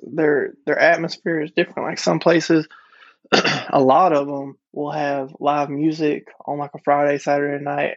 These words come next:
A lot of breweries that they have a tap room, they're usually only open from, like, Thursday to Sunday with a tap room, unless they're,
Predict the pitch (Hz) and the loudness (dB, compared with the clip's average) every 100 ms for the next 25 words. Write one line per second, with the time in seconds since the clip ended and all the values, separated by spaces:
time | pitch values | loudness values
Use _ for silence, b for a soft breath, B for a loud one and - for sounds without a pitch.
0 | - 147 165 190 160 160 170 165 156 143 | -8 2 4 4 2 2 4 4 2 0
1 | 143 147 143 156 147 143 156 151 151 - | 0 0 0 2 0 2 -2 -2 -6 -10
2 | _ _ _ _ 147 143 147 151 147 143 | _ _ _ _ 4 4 6 4 4 4
3 | 143 139 _ _ _ - 143 143 139 135 | 0 -2 _ _ _ -2 0 2 0 4
4 | 139 139 135 135 139 135 131 - 139 135 | 2 4 -2 0 -2 -2 -2 2 2 4
5 | 151 135 135 - 135 131 143 139 165 139 | 2 2 0 0 0 2 2 2 -2 -6
6 | - 143 147 143 139 156 151 _ _ _ | 0 0 0 -4 -4 -6 -8 _ _ _
7 | _ - 143 - - 147 139 | _ 0 2 2 2 2 2